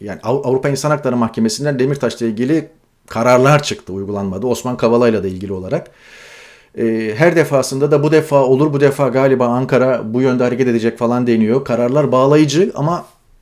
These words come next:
uluslararası sözleşmelerle falan da anayasaya girmiş ama Türk hükümeti dinlemiyor. Ankara dinlemiyor daha doğrusu. E,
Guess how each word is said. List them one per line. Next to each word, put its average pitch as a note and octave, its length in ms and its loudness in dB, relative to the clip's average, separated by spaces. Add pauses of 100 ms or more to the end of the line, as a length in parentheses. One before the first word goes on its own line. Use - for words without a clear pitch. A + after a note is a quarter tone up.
(480)
uluslararası C#3 520 0
sözleşmelerle C3+ 760 2
falan C3+ 320 0
da A#2+ 180 2
anayasaya B2 460 0
girmiş G2+ 340 -8
ama F3+ 200 -6
Türk D3+ 200 -6
hükümeti A2+ 360 -6
dinlemiyor. F#3+ 420 4 (840)
Ankara B2 440 0
dinlemiyor D#2 420 -14
daha - 180 -14
doğrusu. - 460 -6 (1600)
E, A#2+ 60 0